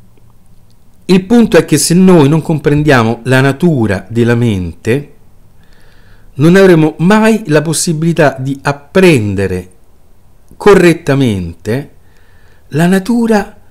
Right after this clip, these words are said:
di tutti gli altri fenomeni, che è una natura convenzionale poi in realtà, come vedremo.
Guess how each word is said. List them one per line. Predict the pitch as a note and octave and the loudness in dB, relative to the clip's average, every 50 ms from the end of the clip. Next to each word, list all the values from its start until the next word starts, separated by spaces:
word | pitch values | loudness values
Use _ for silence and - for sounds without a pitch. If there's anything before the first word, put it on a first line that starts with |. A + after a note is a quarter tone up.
| - - - - - - - - - - - - _ - _ - | -20 -20 -20 -20 -20 -20 -20 -20 -20 -20 -20 -20 _ -20 _ -18
di | - D3+ D3+ E3+ - - - - | -12 -8 -8 -8 -8 -8 -10 -2
tutti | - D4+ C#4+ C#4+ - G3+ D#3+ | -2 -2 -2 -2 -4 -6 -2
gli | D3 D3 | 0 0
altri | C3 B2+ C3 C3+ A#2+ | -2 -2 -4 -6 -6
fenomeni, | G#2 - A2 G#2 G2+ F2+ D#2+ - - - - - - - - - _ - - - - - - - - - - _ - - - - - | -4 -4 -4 -4 -4 -6 -8 -12 -20 -20 -20 -20 -20 -20 -20 -20 _ -20 -20 -20 -20 -20 -20 -20 -20 -20 -20 _ -20 -20 -20 -20 -16
che | - - | -10 -6
è | D#3 | -4
una | E3+ F3 | -2 -2
natura | F3 F3+ F3+ G#3+ G#3 F#3 E3+ | -2 -2 -2 -2 0 0 0
convenzionale | D3+ D3 C#3+ C#3 C#3+ C#3+ C#3 - - D3 D3+ D#3 C3+ G#2+ F#2 F2 F2+ | -2 -2 -2 -2 -4 -4 -6 -6 -8 -6 -6 -6 -6 -8 -10 -12 -12
poi | D#2+ F2+ F2+ E2 | -12 -12 -12 -12
in | D#2 | -12
realtà, | E2+ E2 - - - - - - - - _ - - _ _ - - - - - - | -16 -18 -20 -20 -20 -20 -20 -20 -20 -20 _ -20 -20 _ _ -20 -20 -20 -20 -20 -20
come | - - A2 G2+ G2 | -14 -10 -8 -6 -6
vedremo. | F#2 F2+ E2+ F2+ F2 E2+ D#2+ E2 E2+ F2 | -6 -6 -8 -8 -10 -10 -12 -12 -16 -18